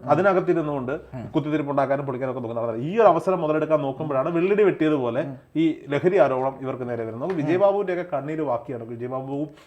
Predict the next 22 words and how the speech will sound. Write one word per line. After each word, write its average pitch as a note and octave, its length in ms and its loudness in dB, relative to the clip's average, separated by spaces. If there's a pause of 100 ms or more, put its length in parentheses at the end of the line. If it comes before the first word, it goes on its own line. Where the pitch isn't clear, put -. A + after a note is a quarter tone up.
(120)
വിജയബാബുവിന്റെ C3+ 460 -2
അടുത്ത C3 280 -4
വൃത്തങ്ങളും C#3+ 680 -4
പറഞ്ഞത് C3 340 -4
ശരിയാണെങ്കിൽ C#3 520 0 (300)
പനമ്പള്ളി D3+ 340 2
നഗരിലെ D3+ 440 0 (280)
ആ D3 220 4 (100)
കഫേ F3 180 0
എന്ന് E3+ 180 0
പറയുന്നത് E3+ 240 0
ഇവരുടെ F#3+ 160 4
ഉടമസ്ഥതയിലുള്ളതാണ്. F#3+ 720 2 (420)
ആഷിക് E3 320 0
അബു F#3 440 2 (180)
റിമക്കല്ലിങ്ങളുടെ F#3+ 640 2
ഉടമസ്ഥതയിലുള്ള G3 760 4 (100)
കഫേയാണ്. F#3 280 4
അവിടെയാണ് F3+ 460 4
ഇതിന്റെ E3+ 180 -2
ഗൂഢാലോചന E3 500 4
നടന്നതെന്നാണ് D#3+ 540 0